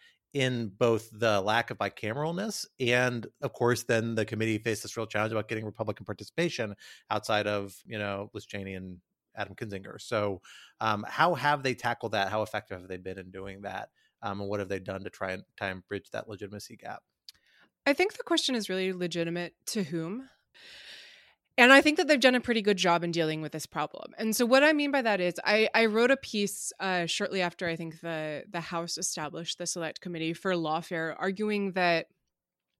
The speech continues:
Speaker 2: this idea of kind of a nine eleven type commission that was gonna be bipartisan, it was gonna have independent experts and everyone was gonna be able to get behind their findings was just a total pipe dream, that there was absolutely no way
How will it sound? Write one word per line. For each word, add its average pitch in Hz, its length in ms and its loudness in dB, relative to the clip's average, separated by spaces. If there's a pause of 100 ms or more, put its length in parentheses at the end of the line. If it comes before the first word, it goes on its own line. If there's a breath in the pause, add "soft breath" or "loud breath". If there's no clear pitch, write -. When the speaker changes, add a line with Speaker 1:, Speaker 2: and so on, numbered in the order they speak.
(160)
Speaker 2:
this 220 240 0
idea 208 420 4
of 202 340 4
kind 185 180 -4
of 170 40 -4
a 165 60 -2
nine 170 300 0
eleven 160 400 -4
type - 340 -6
commission 160 520 -8
that 160 100 -10
was 151 100 -10
gonna 160 140 -10
be 160 120 -8
bipartisan, 165 760 0
it 160 80 -10
was 165 140 -12
gonna 160 180 -12
have 165 420 -10 (480 soft breath)
independent 208 640 0
experts - 480 -4
and 170 140 -12
everyone 170 320 -4
was 165 100 -6
gonna 165 160 -4
be 160 140 -6
able 165 160 -4
to 170 40 -4
get 160 160 -8
behind 160 300 -12
their 160 100 -12
findings 165 720 -4
was 185 220 0
just - 500 -2
a 170 440 4
total 165 320 -4
pipe 147 320 -12
dream, 123 300 -12
that 175 120 -6
there 175 140 -2
was 165 240 -2 (100)
absolutely 165 680 0
no 156 280 -6
way 151 580 -8